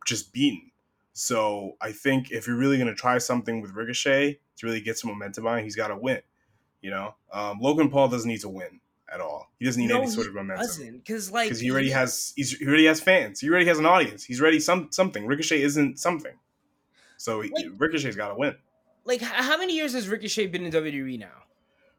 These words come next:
Speaker 1: Holy, when, when did he sh-, first show up? Like, twenty seventeen-ish?
Speaker 2: I think so. Like,
Speaker 1: Yeah.
Speaker 2: like, like, could you imagine being in W W E for this long and like, "Oh, we're, we're, we're, hey, um,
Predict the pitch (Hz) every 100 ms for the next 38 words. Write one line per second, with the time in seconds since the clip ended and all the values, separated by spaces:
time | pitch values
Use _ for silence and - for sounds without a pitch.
0 | _ - 131 - - 120 107 - 143 185
1 | 160 - 139 123 - 160 80 - _ -
2 | 113 110 120 113 107 139 190 220 - _
3 | - 151 190 - 202 208 285 403 370 214
4 | 180 247 330 - _ _ _ _ _ _
5 | - 233 - _ _ _ 277 302 453 311
6 | 254 254 254 208 208 208 190 175 185 180
7 | 170 165 156 151 147 147 156 147 151 151
8 | 147 160 214 196 208 202 226 208 226 233
9 | 208 190 170 202 196 190